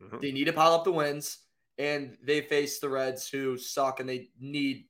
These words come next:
Speaker 2: like I said, they need to pile up wins. They need
Speaker 1: Well,
Speaker 2: momentum.
Speaker 1: guess who's
Speaker 2: This
Speaker 1: coming
Speaker 2: is the
Speaker 1: back?
Speaker 2: perfect team to do it. What?
Speaker 1: Scherzer's, Scherzer's
Speaker 2: Scherzer's
Speaker 1: coming
Speaker 2: coming back.
Speaker 1: back.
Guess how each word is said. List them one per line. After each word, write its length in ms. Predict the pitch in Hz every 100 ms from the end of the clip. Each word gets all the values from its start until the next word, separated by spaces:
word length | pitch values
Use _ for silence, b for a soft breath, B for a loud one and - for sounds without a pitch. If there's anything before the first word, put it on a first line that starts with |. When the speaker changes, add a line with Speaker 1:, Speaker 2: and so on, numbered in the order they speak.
| _
Speaker 2:
like 140 | 139 139
I 40 |
said, 220 | 135 127
they 40 | 131
need 140 | 139
to 80 | 139
pile 180 | 135 131
up 120 | 123
wins. 240 | 120 107 107
They 120 | 135
need 80 | 131
Speaker 1:
Well, 80 | 135
Speaker 2:
momentum. 260 | 127 101
Speaker 1:
guess 80 | 104
who's 100 | -
Speaker 2:
This 60 | -
Speaker 1:
coming 260 | - 131 139
Speaker 2:
is 60 | 143
the 60 |
Speaker 1:
back? 260 | 180 170 151
Speaker 2:
perfect 140 | 131
team 80 | 113
to 60 | 101
do 140 | 85
it. 100 | 80 - _ _ _ _ -
What? 220 | 127 135
Speaker 1:
Scherzer's, 440 | 120 127 120 143 131 110
Scherzer's 380 | - - 92 113
Speaker 2:
Scherzer's 200 | 127 135
Speaker 1:
coming 180 | 110 156 165
Speaker 2:
coming 40 | 165
back. 340 | 196 190
Speaker 1:
back. 60 | 156